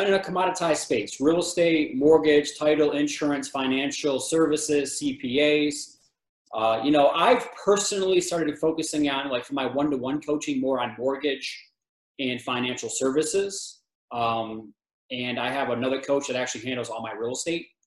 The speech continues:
clients. So it's actually worked out really well to where I can focus on my little segment of people, which is financial services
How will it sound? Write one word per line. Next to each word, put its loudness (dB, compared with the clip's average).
clients. -4
So 4
it's -6
actually 2
worked 2
out 0
really 2
well 0
to -6
where 0
I 0
can -2
focus 2
on 0
my 2
little 0
segment -4
of -6
people, -2
which -4
is -10
financial -6
services -6